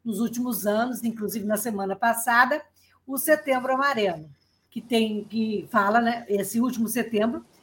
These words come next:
foi sobre o retorno presencial da saúde mental para a comunidade universitária. Então, eu vou me apresentar, sou uma mulher branca, de cabelos castanhos escuros, os óculos dourados, tenho nariz e boca fina, estou com um batom da cor da boca, uma blusa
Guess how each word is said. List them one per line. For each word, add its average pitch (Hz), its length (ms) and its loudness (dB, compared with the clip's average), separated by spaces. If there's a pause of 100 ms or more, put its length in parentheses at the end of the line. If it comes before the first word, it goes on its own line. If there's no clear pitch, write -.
(220)
foi 254 140 2
sobre 254 240 0
o 240 40 2
retorno 262 520 4
presencial 240 760 2
da 208 140 -2
saúde 240 340 0
mental 233 400 0
para 233 140 0
a 233 40 -2
comunidade 240 560 -2
universitária. - 560 0 (800)
Então, 302 540 8
eu 277 160 6
vou 254 100 6
me 247 100 2
apresentar, 233 680 6
sou 277 140 -2
uma 240 100 4
mulher 214 320 4
branca, 226 440 2
de 240 120 -8
cabelos - 920 -8 (460)
castanhos 202 400 -4
escuros, 277 560 -2 (380)
os 247 160 -8
óculos 247 340 6
dourados, 233 540 4
tenho 262 200 -2
nariz 233 320 4
e 240 40 -2
boca 220 300 -2
fina, 240 320 -4
estou 269 180 -4
com 254 320 -6 (380)
um 240 100 -4
batom 247 380 6
da 247 100 0
cor 247 200 2
da 220 100 2
boca, 202 340 -2
uma 269 160 -4
blusa 262 380 -6